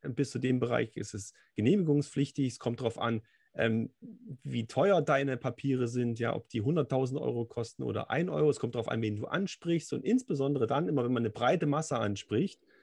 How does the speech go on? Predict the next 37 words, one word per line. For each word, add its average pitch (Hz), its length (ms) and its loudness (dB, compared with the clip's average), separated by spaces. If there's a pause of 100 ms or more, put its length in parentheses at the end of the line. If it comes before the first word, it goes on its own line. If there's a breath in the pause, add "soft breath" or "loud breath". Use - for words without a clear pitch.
(160 soft breath)
das 120 120 -6
heißt, 127 300 2
in 131 140 -2
den 117 100 0
kleinen 185 480 2
Anlagebereich 107 840 -2
geht, 110 340 0 (880)
dann 110 180 -4
kommen 123 140 0
natürlich 123 420 0
dann 131 140 -2
auch 123 120 0
noch 120 240 -2 (300 soft breath)
zusätzliche 135 540 2
Erfordernisse, 110 760 0
wie 117 260 -2
insbesondere 107 580 -2
ein 98 140 0
Prospekt, - 580 -4
den 123 120 0
du 113 80 -2
noch 107 180 -4
haben 110 220 -4
musst, 107 360 -6
ja. 101 280 -2 (240 soft breath)
Das - 100 -12
heißt, 87 220 -4
du 110 40 -6
musst 104 140 -6
noch 101 120 -4
aufklären. 123 540 -2 (260 loud breath)
Das 110 120 -4
heißt, 131 160 2
es 147 100 -2
gibt - 220 -2
es 165 140 -2
schon. 110 320 -6